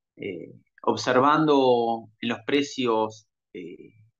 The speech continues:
los aumentos de los precios sostenidos en Argentina, y, y a, a todas las variables, a todas las explicaciones que le damos a, eh, este aumento,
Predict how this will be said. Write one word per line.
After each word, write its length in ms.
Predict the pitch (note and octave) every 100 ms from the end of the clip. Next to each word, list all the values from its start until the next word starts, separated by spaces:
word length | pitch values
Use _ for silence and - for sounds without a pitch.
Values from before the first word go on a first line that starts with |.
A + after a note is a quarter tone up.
| _
los 180 | A2+ B2
aumentos 320 | C#3 D#3+ C#3+
de 60 |
los 100 | B2+ -
precios 380 | C3+ - B2+ -
sostenidos 540 | B2 A#2 A#2+ B2 -
en 60 | -
Argentina, 600 | - A#2 A2 D#3+ F#3+ G3+ _ _ _ _ -
y, 680 | A2 A2 G#2+ G#2+ G#2+ - _ _ _ _
y 120 | B2+
a, 140 | C3 -
a 200 | C#3+ -
todas 240 | A3+ A3+
las 160 | G3+ D#3
variables, 680 | D3+ C#3+ D#3+ E3 B2+ G#2+ A2
a 80 | A2
todas 140 | D3+
las 140 | D#3 -
explicaciones 1000 | - C3+ - - - C3 A#2 G#2+ G2 _ _ _ _
que 100 | -
le 120 | A#2 A#2
damos 440 | C3 C#3 C3+ -
a, 400 | A#2 A2+ A#2+ B2 - _ -
eh, 140 | -
este 200 | A#2 A2
aumento, 720 | B2 B2 C#3+ E3 F3 G3 A3